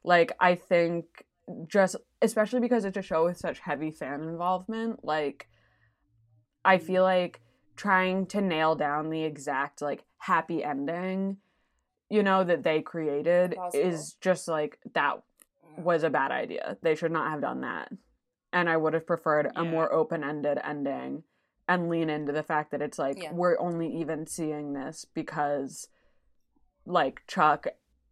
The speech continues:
Speaker 1: is, this is, they're, like, Chuck's
Speaker 2: Showing
Speaker 1: little
Speaker 2: it to us.
Speaker 1: T V show, you know?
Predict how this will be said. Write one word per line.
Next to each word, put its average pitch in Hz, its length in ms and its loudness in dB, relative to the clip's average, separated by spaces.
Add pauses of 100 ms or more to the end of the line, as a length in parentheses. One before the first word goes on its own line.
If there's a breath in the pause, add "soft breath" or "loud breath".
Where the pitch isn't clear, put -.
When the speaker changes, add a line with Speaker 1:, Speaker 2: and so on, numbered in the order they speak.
Speaker 1:
is, 151 640 2 (1500)
this 175 340 0
is, 165 120 -4
they're, 165 340 4
like, 170 220 -2
Chuck's 156 300 0
Speaker 2:
Showing - 160 0
Speaker 1:
little 147 220 2
Speaker 2:
it 139 60 -6
to - 80 -10
us. - 60 -8
Speaker 1:
T 170 80 -2
V 151 160 -2
show, 143 360 -6
you 170 120 -4
know? 151 360 -6